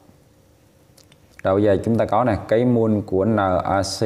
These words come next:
cái, cái mol của nab R là không phẩy mười lăm. Chú ý chưa? Không phẩy mười lăm. Chỗ này ghi không phẩy mười lăm chưa? Tính chỗ này sẽ là bao nhiêu này?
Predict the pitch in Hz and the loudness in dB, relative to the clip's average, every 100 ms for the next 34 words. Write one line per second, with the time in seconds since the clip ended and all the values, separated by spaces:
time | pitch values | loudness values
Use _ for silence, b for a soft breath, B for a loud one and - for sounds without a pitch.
0 | 104 98 101 117 - 117 104 98 107 104 | 0 0 0 -2 0 0 0 0 0 0
1 | 92 98 107 98 90 85 - 90 110 104 | 0 2 2 2 0 -2 -4 -4 -4 -2
2 | 90 95 90 90 - - - - 107 117 | 0 0 -2 -8 -18 -20 -8 -2 0 2
3 | 104 85 - - - _ _ _ _ - | 0 -4 -14 -20 -20 _ _ _ _ -8
4 | 90 101 95 90 90 87 - B B B | -4 -2 -2 -2 -2 -6 -16 B B B
5 | B B B - 98 104 104 98 110 104 | B B B -4 -2 0 0 0 0 0
6 | 95 95 92 92 87 - - - - _ | 0 0 0 0 -4 -10 -20 -20 -20 _
7 | _ _ - B B B B B _ _ | _ _ -20 B B B B B _ _
8 | _ - 123 139 110 107 101 104 104 98 | _ -2 2 2 2 0 0 2 2 0